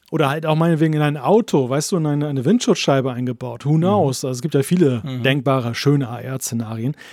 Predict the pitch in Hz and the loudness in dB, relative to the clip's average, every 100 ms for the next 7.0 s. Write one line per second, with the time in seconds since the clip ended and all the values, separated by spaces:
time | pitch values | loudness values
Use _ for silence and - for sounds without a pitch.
0 | - - 143 123 120 180 180 156 196 - | -20 -20 -8 -6 -2 -2 -2 0 2 2
1 | 180 175 185 208 180 147 139 127 123 - | 0 0 -2 2 0 0 -2 -4 -6 0
2 | 190 214 160 190 208 175 208 202 170 180 | 0 2 2 2 0 0 -2 -2 -2 0
3 | 202 180 165 160 170 185 180 180 - 147 | 0 0 0 -2 -2 -4 -2 -2 -2 -4
4 | 151 214 170 143 160 160 - 180 175 180 | 0 0 2 2 0 -2 -2 0 0 0
5 | 220 226 190 196 220 143 139 135 - 139 | 0 2 2 -2 -4 0 0 0 0 0
6 | 156 165 190 160 175 156 123 151 151 - | 0 0 0 2 2 0 0 -2 -2 -8